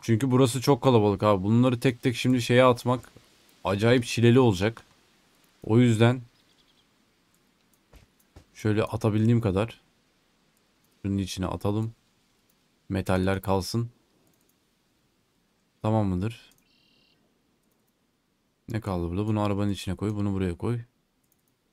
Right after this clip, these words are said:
Okey. Çok güzel oldu. Her şeyi aldık. Bu sandığın içi boş.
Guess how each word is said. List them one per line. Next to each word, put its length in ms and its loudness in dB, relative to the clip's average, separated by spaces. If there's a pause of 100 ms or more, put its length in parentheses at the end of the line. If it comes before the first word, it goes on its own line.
(2000)
Okey. 360 -2 (100)
Çok 220 -2
güzel 180 6
oldu. 260 -2 (1600)
Her 180 2
şeyi 220 0
aldık. 320 0
Bu 80 -2
sandığın 400 2
içi 240 -6
boş. 480 -2